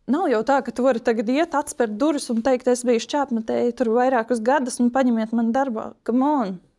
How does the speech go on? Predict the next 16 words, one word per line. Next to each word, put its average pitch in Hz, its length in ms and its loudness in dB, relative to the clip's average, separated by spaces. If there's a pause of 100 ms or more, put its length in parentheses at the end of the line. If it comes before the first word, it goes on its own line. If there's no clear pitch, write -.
(280)
Ir 240 140 -2
cilvēki, 262 640 -2
kuri 240 300 -2
jau 226 160 -2
ir 220 80 0
ieguvuši 226 600 -4 (220)
amatu 233 380 -2
tieši 233 300 -4
šajā 226 320 -6
sfērā, 240 480 -4 (340)
viņi 254 300 4
ir 233 60 -2
daudz 240 260 -2
pieredzējušāki 226 1000 -4
un 233 140 -4
labāki, 233 540 -2